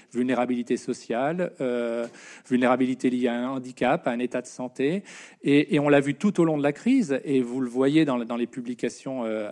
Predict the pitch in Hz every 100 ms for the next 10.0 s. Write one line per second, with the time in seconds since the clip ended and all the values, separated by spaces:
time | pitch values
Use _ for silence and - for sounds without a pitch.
0 | - - - - 135 151 240 147 - -
1 | - - - 220 131 131 - _ - 151
2 | 151 135 - 151 160 135 113 127 131 123
3 | 147 226 143 - - 143 151 135 127 120
4 | 117 123 214 - 135 - - - 131 -
5 | 156 202 143 135 127 120 185 - 165 -
6 | 226 143 120 117 117 - 127 - 117 113
7 | 110 113 - 135 147 143 127 - 127 -
8 | 131 120 110 110 - 160 - 117 113 113
9 | 110 - - 127 120 117 - 120 120